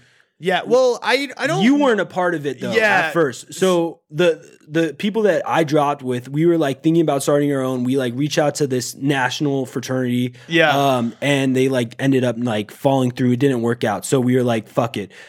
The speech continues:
Speaker 2: Um,
Speaker 1: So we just, I feel like we just, like, reconnected, and I don't,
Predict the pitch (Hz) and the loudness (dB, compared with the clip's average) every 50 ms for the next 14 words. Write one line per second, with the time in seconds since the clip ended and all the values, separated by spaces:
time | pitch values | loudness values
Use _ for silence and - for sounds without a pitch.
0 | - _ _ - 120 117 113 110 110 110 107 101 98 98 - _ _ - - 180 | -20 _ _ -8 -6 -6 -4 -4 -4 -6 -6 -8 -8 -10 -14 _ _ -4 -2 -2
1 | 170 170 175 180 180 202 175 170 151 175 170 202 247 262 226 185 190 175 175 185 | 0 0 0 0 0 -2 -2 0 0 0 0 2 0 0 0 0 -2 0 0 0
2 | 175 - - 185 165 151 127 - 131 139 175 180 165 - 165 165 160 160 160 - | -2 0 0 0 0 0 -2 -6 -8 -6 -6 -6 -6 -6 -2 -2 -2 -2 -2 -4
3 | 160 156 151 151 143 127 - - _ 139 147 147 147 147 147 147 147 143 135 - | -2 -2 -2 -2 -4 -8 -16 -16 _ -2 0 0 0 0 -2 -4 -10 -12 -14 -14
4 | - - _ _ _ _ 185 247 311 320 - - | -16 -16 _ _ _ _ 0 0 0 0 -4 -8